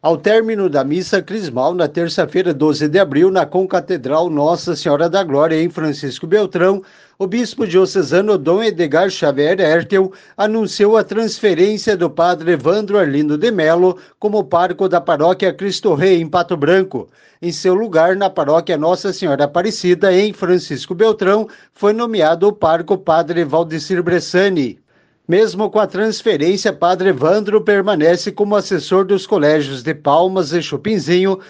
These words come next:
professor do Instituto Sapiense de Filosofia em Francisco Beltrão, da Escola Diaconal e Conselho Econômico da Diocese.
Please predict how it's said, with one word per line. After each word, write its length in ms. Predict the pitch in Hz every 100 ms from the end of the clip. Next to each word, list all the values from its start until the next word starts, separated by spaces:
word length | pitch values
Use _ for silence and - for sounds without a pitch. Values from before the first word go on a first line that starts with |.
| - _
professor 580 | 202 196 220 208 214 220
do 140 | 202
Instituto 580 | 196 196 196 220 220 214
Sapiense 720 | 160 196 156 147 156 190 190
de 140 | 170 156
Filosofia 800 | 151 208 190 185 170 202 226 156
em 140 | 170
Francisco 520 | - 151 147 147 -
Beltrão, 600 | 160 208 226 185 180 196 196 - _ -
da 100 | 160
Escola 420 | 156 190 190 143
Diaconal 720 | 120 143 139 220 175 160 180 - _
e 100 | 214
Conselho 520 | 220 226 196 190 175
Econômico 680 | 180 196 156 165 190 185 190
da 140 | 165 165
Diocese. 840 | 151 160 165 175 175 127 131